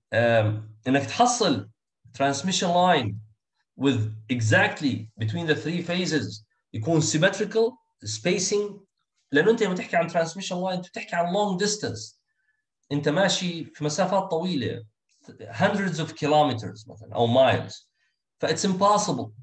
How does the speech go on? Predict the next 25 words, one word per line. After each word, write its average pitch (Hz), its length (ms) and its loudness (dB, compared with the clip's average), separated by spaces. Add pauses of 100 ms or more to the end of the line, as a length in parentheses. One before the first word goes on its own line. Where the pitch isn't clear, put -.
(1120)
to 120 60 2
have 131 400 4
symmetrical 170 580 -2
spacing 160 560 -4
between 135 300 -4
the 113 80 -4
phases. 110 560 -4 (200)
فإحنا 156 300 -2
we 175 60 -2
deal 180 320 -4
with 131 180 -2
this - 220 -2
case. - 500 -8 (460)
We 120 120 0
deal 139 440 -2 (320)
with 107 260 2
this، - 500 -6 (220)
with 107 160 -2
this 107 220 -2
case. - 440 -12 (280)
ببساطة، 170 800 0 (540)
ببساطة 143 760 0 (300)
ال، 117 140 -4
ال، 135 500 2
ال 113 280 0